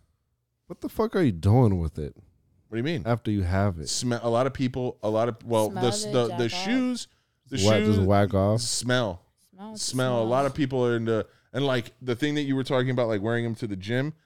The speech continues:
Speaker 2: like, peop-, some people are, uh, like the aroma of sweat.
Speaker 3: Mm-hmm.
Speaker 2: You know, it's, you know, people are into,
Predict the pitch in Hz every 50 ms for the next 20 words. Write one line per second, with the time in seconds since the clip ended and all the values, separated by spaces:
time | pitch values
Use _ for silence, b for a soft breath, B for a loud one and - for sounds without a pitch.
0 | _ _ _ - 104 98 - - 131 131 135 - - 131 127 127 123 120 110 -
1 | 139 127 120 131 127 123 120 117 113 113 110 - - 101 101 98 92 92 92 87
2 | 73 - 110 117 120 117 - 123 123 117 104 104 98 107 117 120 120 120 120 113
3 | 110 101 98 - - - 107 107 113 131 - - _ _ _ _ _ _ - 220
4 | 247 277 247 202 196 302 - _ _ _ _ _ _ _ _ - 110 113 110 110
5 | 117 123 123 - - - 127 143 131 - - - - _ _ _ _ - 160 196
6 | 143 127 139 - 127 123 160 165 185 196 196 190 190 190 185 175 160 143